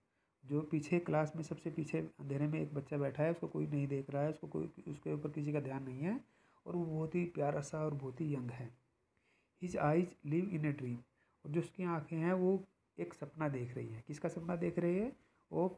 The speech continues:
squirrel's game, वो squirrel होता है गिलहरी, गिलहरी के game का सपना दे रही है, देख रही in tree room other than this,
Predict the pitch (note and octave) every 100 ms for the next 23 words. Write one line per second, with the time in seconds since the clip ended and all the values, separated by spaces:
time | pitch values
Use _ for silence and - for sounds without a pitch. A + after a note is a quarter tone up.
0 | - D3+ D#3 C#3+ E3+ D#3+ C3+ B2+ B2+ A2+
1 | - _ _ _ _ _ _ _ - C#3+
2 | D#3+ G#3 - _ _ _ D#3 D#3+ D3+ C#3
3 | G3 D#3+ B2+ B2+ B2 B2 D3 D3 D#3+ F3
4 | D#3 D#3+ D3+ D3+ D3 - D#3+ D3+ C3+ C3+
5 | D3 G3 C#4 - _ - D3 D3 E3+ G3+
6 | F#3 G3 - - F3 D#3 C3+ C3 A#2 -
7 | _ _ D3 C#3+ D3+ C3+ C#3 B2+ A#2